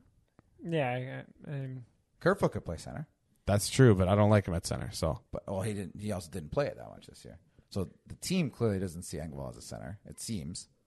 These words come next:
Speaker 1: No.
Speaker 3: Or they just wanted him on the third line instead of putting him on the fourth line, and they like David Kampf at center.
Speaker 2: Maybe.
Speaker 3: Like,
Speaker 2: But so then again, if Cam's still here, how would he play center?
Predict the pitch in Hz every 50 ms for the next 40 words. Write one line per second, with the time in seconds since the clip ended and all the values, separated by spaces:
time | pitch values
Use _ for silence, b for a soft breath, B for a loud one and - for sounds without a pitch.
0 | _ _ 143 123 117 113 101 - _ _ - - - 110 107 104 101 101 98 -
1 | 101 101 104 98 101 101 98 95 92 85 90 - 104 95 90 92 95 92 87 85
2 | 85 - - 85 85 - - 95 87 80 76 82 80 80 - - 85 - - -
3 | - - - - - 101 101 98 98 90 90 - - 95 87 - - - 98 82
4 | 85 - - - - - - - - - - - _ _ _ - - - 87 -
5 | 139 - - - - - - - _ _ _ _ _ _ _ _ _ _ _ _
6 | _ _ _ _ _ _ - - 127 120 - - 139 127 127 120 117 110 98 151
7 | 151 117 92 104 107 - 113 - - - 147 139 135 - - - 151 139 127 151
8 | 135 131 131 131 131 120 110 120 - 110 107 107 - 67 82 - - -